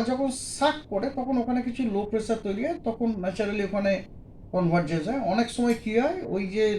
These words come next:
লো প্রেস-, ওই যে সাইক্লোনিক সার্কুলেশনটা ওটার নিচে নেমেও যায়, আবার নিচে নেমে গিয়ে একটা লো ফর্ম করে যায়, অনেক সময় হয়েছে। এর আগে যখন হয়েছিল একটি, সেটা কিন্তু এই মেকানি-, এটা, it is one of the mechanism for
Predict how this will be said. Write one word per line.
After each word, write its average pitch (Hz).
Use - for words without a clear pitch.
লো 185
প্রেস-, 202
ওই 170
যে 196
সাইক্লোনিক 190
সার্কুলেশনটা 185
ওটার 202
নিচে 156
নেমেও 170
যায়, 123
আবার -
নিচে 165
নেমে 170
গিয়ে 190
একটা 202
লো 151
ফর্ম 123
করে 120
যায়, -
অনেক 277
সময় 170
হয়েছে। -
এর 196
আগে 214
যখন 240
হয়েছিল 214
একটি, 226
সেটা 202
কিন্তু 220
এই 196
মেকানি-, 175
এটা, 214
it 196
is 226
one 262
of 233
the 214
mechanism 123
for 175